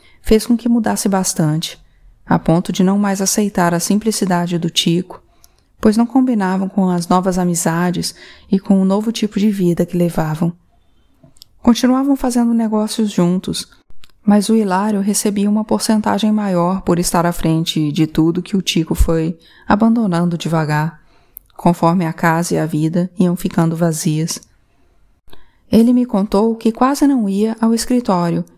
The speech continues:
que tinham montado no Terreiro de Jesus, e que o Hilário não se importava e até mesmo gostava disso, dizendo que o Tico precisava modernizar as ideias, ser mais arrojado.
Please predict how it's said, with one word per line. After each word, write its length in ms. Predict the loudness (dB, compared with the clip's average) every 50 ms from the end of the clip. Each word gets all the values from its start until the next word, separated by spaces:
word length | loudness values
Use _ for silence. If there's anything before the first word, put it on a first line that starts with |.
| _ _
que 140 | 0 0 2
tinham 240 | 2 2 2 2
montado 720 | 2 2 0 0 -2 -2 0 0 0 0 0 -2 -2 -4 -4 -4 0
no 140 | 0 2 2
Terreiro 480 | 2 2 2 2 0 0 0 0 -2
de 100 | -4 -2
Jesus, 600 | -2 0 0 0 0 0 -2 -2 -2 -4 -6 -8 -10 -14 _ _ _ _ _ _ _ _ _ _ _ _ _ _ 0
e 140 | 2 2 2
que 560 | 0 -2 0 0 2 2 0 0 -2 -4 -4
o 220 | -2 0 0 2 2
Hilário 580 | 0 0 -2 -2 -2 0 0 0 0 -2 -4 -6 -8 _ _ _
não 160 | 2 2 2
se 140 | 2 2 2
importava 880 | 2 2 2 2 0 -2 -2 -2 0 0 0 2 0 0 -2 -2 -4 -6 -6 -10 -20 _ _ _ 0
e 80 | 2 2
até 240 | 2 2 2 2 2
mesmo 440 | 2 2 2 0 0 0 0 0 2
gostava 460 | 0 -2 0 0 0 0 2 0 0
disso, 500 | 0 0 0 0 -2 -2 -6 -8 -10 _ _ _ _ _ _ _ _ _ 0
dizendo 420 | 2 2 4 4 2 2 2 0
que 140 | -2 -2 -2
o 80 | -2
Tico 280 | 0 0 0 0 0 0
precisava 640 | 0 0 -2 0 0 0 0 0 0 0 0 0 0
modernizar 680 | 0 0 0 2 2 2 2 0 0 0 -2 0 0
as 80 | 0 0
ideias, 520 | -2 -2 -2 -2 -2 -2 -2 -4 -6 -10 -16 _ _ _ _ _ -20 _ _ _ _ _ _ _
ser 340 | -4 0 2 2 2 2 2
mais 320 | 0 0 0 0 -2 0 0
arrojado. 720 | 0 0 2 0 0 0 -2 -2 -2 -2 -2 -4 -6 -8